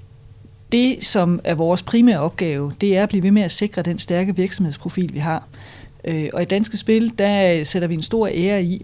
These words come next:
at være en, en ordentlig og, og ansvarlig spiludbyder, øh, på det danske marked. Og, og en del af det, det er naturligvis, at vi er compliant med det, vi nu skal være compliant med.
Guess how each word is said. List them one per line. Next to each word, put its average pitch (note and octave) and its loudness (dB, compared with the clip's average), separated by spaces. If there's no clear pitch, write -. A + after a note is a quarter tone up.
at E3 -2
være D#3+ -2
en, D3+ -4
en D#3 -6
ordentlig F#3+ 0
og, D3 -6
og D#3 -4
ansvarlig F3+ -2
spiludbyder, E3 -2
øh, D3 -4
på F3 -6
det - -10
danske D#3+ -4
marked. D#3+ -2
Og, - -6
og F3 -2
en E3+ -2
del B3+ 2
af F3+ 0
det, G#3+ 2
det G#3+ 2
er F#3+ 0
naturligvis, G3+ 0
at F#3 -2
vi F#3+ 4
er D#3+ 0
compliant F#3 -2
med F3 -4
det, F3+ 0
vi F#3+ 0
nu F3+ 0
skal F#3 -4
være F3 -2
compliant E3+ -4
med. D3 -4